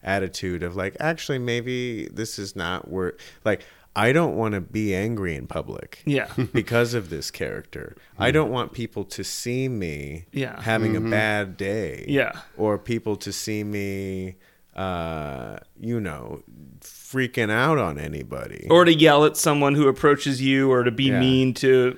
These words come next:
Speaker 1: Yeah, yeah.
Speaker 2: I mean, I, I will say I've s-, you know, when, when we've been out, uh,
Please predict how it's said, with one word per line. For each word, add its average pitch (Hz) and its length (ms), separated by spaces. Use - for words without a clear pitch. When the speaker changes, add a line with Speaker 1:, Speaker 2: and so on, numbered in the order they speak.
Speaker 1:
Yeah, 139 300
yeah. 120 220
Speaker 2:
I 156 40
mean, 170 100
I, 151 180
I 151 160
will 165 160
say 147 200
I've 143 220
s-, - 260
you - 100
know, - 120
when, 180 320
when 196 220
we've 196 240
been 156 140
out, 139 340
uh, 135 140